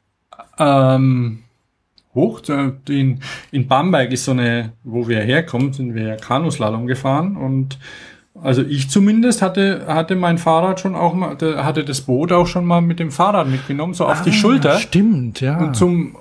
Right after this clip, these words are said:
Speaker 1: und zur Rathauswelle hoch. Also das ist ja lästig, so eine Stadtrundfahrt. Es dauert viel zu lang, bis man da hochgepaddelt ist, ist
Speaker 2: Hm.
Speaker 1: man mit dem Fahrrad viel schneller.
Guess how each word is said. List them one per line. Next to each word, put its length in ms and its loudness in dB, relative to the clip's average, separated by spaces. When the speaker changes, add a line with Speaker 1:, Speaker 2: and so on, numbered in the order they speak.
Speaker 1:
und 240 -2
zur 320 0
Rathauswelle 720 0
hoch. 400 -10
Also 180 0
das 80 2
ist 60 -2
ja 80 2
lästig, 460 -2
so 60 -4
eine 160 2
Stadtrundfahrt. 680 -2
Es 100 -10
dauert 320 2
viel 180 -4
zu 140 0
lang, 300 0
bis 160 -2
man 80 -2
da 140 -2
hochgepaddelt 600 -2
ist, 140 -4
ist 100 2
Speaker 2:
Hm. 80 4
Speaker 1:
man 120 2
mit 80 0
dem 80 -2
Fahrrad 360 2
viel 160 -4
schneller. 480 -2